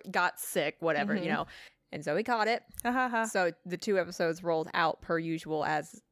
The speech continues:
Speaker 1: Zoe was still in her incubation
Speaker 2: Woo.
Speaker 1: quarantine. I meant
Speaker 2: Yeah,
Speaker 1: to say
Speaker 2: death
Speaker 1: quarantine,
Speaker 2: time.
Speaker 1: not <laughs>
Speaker 2: Death time. It's just, it is what it is.
Speaker 1: So we were not, we did not get together to record. Those were just pre-recorded
Speaker 2: Yes. Yeah.
Speaker 1: two weeks prior
Speaker 2: Yeah.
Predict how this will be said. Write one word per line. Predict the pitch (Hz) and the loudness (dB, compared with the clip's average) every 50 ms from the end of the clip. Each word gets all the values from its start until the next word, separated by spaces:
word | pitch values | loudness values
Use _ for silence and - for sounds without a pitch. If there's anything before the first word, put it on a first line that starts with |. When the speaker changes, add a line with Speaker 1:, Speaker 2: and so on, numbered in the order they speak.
| - | -12
Speaker 1:
Zoe | 180 185 165 156 151 151 | -4 -2 0 0 0 0
was | 147 143 143 139 | -2 -4 -6 -8
still | - - - 160 143 139 143 143 - - | -8 -6 0 0 2 2 2 0 -2 -2
in | 180 151 147 151 | -4 -4 -4 -4
her | 151 170 151 143 143 139 147 - _ _ - - | -4 -2 0 2 2 0 -2 -6 _ _ -8 -8
incubation | 156 - - 139 151 143 143 139 - 147 143 139 139 156 - - - | -6 -6 -4 -2 0 0 -2 0 -2 -4 -4 -4 -6 -8 -10 -8 -4
Speaker 2:
Woo. | 269 294 320 320 311 302 294 285 277 269 254 240 220 - - _ _ _ - | 0 2 4 4 4 4 2 2 0 0 -2 -2 -4 -6 -10 _ _ _ -10
Speaker 1:
quarantine. | - - 170 160 151 151 - 143 147 147 - | -4 0 0 0 0 -2 -4 -6 -6 -6 -4
I | - | -2
meant | 165 156 - | 0 0 0
Speaker 2:
Yeah, | |
Speaker 1:
to | - | 0
say | - 156 143 | 0 -2 0
Speaker 2:
death | 185 196 202 196 - | 4 4 4 4 4
Speaker 1:
quarantine, | - 202 | 2 2
Speaker 2:
time. | 185 190 190 | 2 2 4
Speaker 1:
not | 175 160 - - 190 - - - - | 2 2 2 0 -4 -6 -6 -12 -12
<laughs> | - - - - | -16 -18 -14 0
Speaker 2:
Death | - 208 214 - | 2 2 2 2
time. | - 175 175 175 190 180 | 0 -2 -2 -2 -2 -2
It's | 202 208 233 226 - | 0 0 0 0 0
just, | 262 269 - - - - | -4 -4 -6 -8 -6 -4
it | 349 339 269 | -2 2 2
is | 233 202 - | 2 2 2
what | 202 180 160 | 0 -2 2
it | 165 | 0
is. | 175 180 - | 0 2 2
Speaker 1:
So | 226 214 | 2 2
we | 208 226 | 2 0
were | 233 226 240 | 2 2 4
not, | 240 262 277 269 - - 202 | 4 4 4 2 0 -2 -4
we | 214 220 | -4 0
did | 202 196 | 0 2
not | 196 220 220 - - | 2 2 0 2 0
get | 208 202 196 | -2 -2 -2
together | - 185 190 185 180 175 | 0 0 0 2 2 0
to | - - 170 | -2 -2 -6
record. | 160 160 - 180 165 160 156 160 151 - | -6 -4 0 0 2 2 2 0 0 0
Those | 175 165 165 160 180 | 2 2 2 2 0
were | 165 160 | -2 -4
just | 151 - 156 151 - _ | -2 -2 -4 -4 -4 _
pre-recorded | _ - 165 160 156 151 156 - - 160 151 156 151 151 151 135 - - - - | _ -6 -4 -4 -2 -4 -6 -6 -4 -4 -4 -2 -2 -4 -6 -6 -8 -16 -14 -4
Speaker 2:
Yes. | 175 180 170 143 139 180 - - - - - _ _ - | 0 2 2 2 2 -2 -6 -10 -14 -16 -20 _ _ -6
Yeah. | - - - - 180 - | -4 -2 -2 -2 -6 0
Speaker 1:
two | - 208 175 | 2 2 2
weeks | 165 160 151 - | 2 0 -4 -4
prior | - 170 156 147 147 147 147 147 - _ _ _ _ _ _ - | 0 2 2 4 4 2 2 -2 -2 _ _ _ _ _ _ -10
Speaker 2:
Yeah. | 196 - | -8 -8